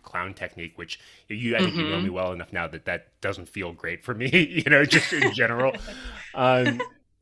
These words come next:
Speaker 1: and, and I had to, you know, the scariest thing I,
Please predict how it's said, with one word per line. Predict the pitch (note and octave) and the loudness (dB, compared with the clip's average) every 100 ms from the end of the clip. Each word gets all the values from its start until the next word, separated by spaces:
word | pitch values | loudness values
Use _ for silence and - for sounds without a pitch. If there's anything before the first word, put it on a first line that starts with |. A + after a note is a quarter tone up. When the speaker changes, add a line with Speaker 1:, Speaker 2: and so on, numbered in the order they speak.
| - - C#3+ | -20 -6 -2
Speaker 1:
and, | B2+ B2+ B2 C3 | 0 0 -4 -6
and | B2+ | 2
I | A#2+ | 2
had | C#3+ D3 - | 4 2 2
to, | C3+ | -4
you | C3 B2 | -2 -6
know, | G#2+ | -6
the | G2+ | -6
scariest | - - B2 C#3+ C#3 B2+ - | -8 -4 -2 -2 -4 -4 -4
thing | C3+ A#2 | -2 -2
I, | F#2+ G2 | -4 -8